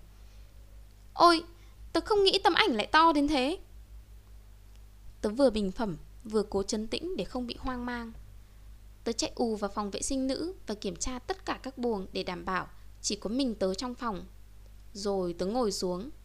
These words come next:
Đó là một bài viết theo đúng chuẩn mực, đến mức tớ có cảm giác bài viết cổ lỗ quá.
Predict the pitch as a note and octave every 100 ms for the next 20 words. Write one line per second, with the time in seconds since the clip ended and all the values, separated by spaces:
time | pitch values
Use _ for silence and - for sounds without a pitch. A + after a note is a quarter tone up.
0 | - - - - - - F#3+ F#3 C4+ A#3+
1 | G3 F#3 F3 D4+ - C4+ A#3 A3+ - D#4
2 | F3 F3+ - - - - B3+ B3+ E4 F#4
3 | - - - - C#4 C#4+ C#4+ B3+ E3 D4+
4 | - G3 F3 D#4+ - A#3 D#3+ F#3+ D4 A#3+
5 | F#3+ B3